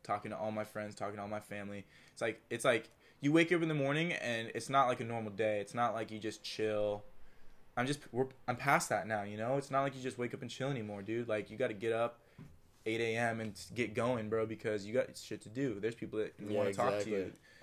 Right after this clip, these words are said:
Speaker 1: You know? And so from, from that point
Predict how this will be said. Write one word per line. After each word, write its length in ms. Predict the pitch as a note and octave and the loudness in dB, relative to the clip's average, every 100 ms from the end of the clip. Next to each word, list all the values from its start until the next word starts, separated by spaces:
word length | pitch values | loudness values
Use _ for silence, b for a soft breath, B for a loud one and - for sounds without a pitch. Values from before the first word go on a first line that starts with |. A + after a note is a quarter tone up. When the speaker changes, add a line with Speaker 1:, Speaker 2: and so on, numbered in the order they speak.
| B - | B -12
Speaker 1:
You 100 | G#2 | -6
know? 240 | G#2+ B2 B B B B - | -6 -6 B B B B -2
And 260 | A2+ A2 | 0 0
so 540 | - A#2 A2 G#2+ G2 - _ _ b _ | 0 4 6 4 2 -2 _ _ b _
from, 380 | - A#2 A2 A2 | -6 -4 -4 -6
from 220 | - A2+ | -4 2
that 280 | A2+ B2 - | 6 4 4
point 320 | C3+ C3+ G#2+ | -2 0 -2